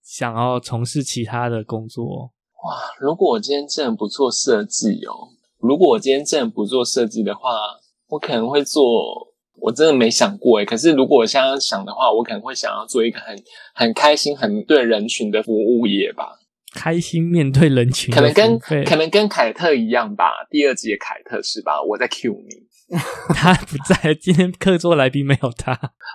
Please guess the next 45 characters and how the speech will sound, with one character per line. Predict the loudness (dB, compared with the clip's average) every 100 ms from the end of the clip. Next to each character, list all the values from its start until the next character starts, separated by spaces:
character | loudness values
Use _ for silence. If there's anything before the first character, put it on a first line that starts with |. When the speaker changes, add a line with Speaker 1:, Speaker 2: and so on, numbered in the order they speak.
| 2
Speaker 2:
我 | 2
知 | 4 4
道， | 6 6 2
但 | 0 0
我 | -2
希 | -2
望 | -2 -4
凯 | -8 -8
特 | -6
有 | -6 -8
听 | -8 -6
我 | -6
这 | -6 -6
一 | -6
集， | -10 -16 -14
好 | -6 -2
不 |
好？ | -2 -2
因 | -2
为 | -2
听 | -2
说 | -2
你 | 0
那 | 2
一 | 0
集 | -2
回 | -4 -4
响 | -2 -4
蛮 | -6 -14 _
大 | 0 0
的， | -10 -12 -14 _ -8
我 | -4
希 | 0 2
望 | 2
我 | -2
这 | -2 -2
一 | -2
两 | -4 -6
集 | -8 -8 -8 -12 _ _
回 | -2
响 | -2 -4
也 | -10
是 | -16
不 | -14
错。 | -12 -10 -10 -12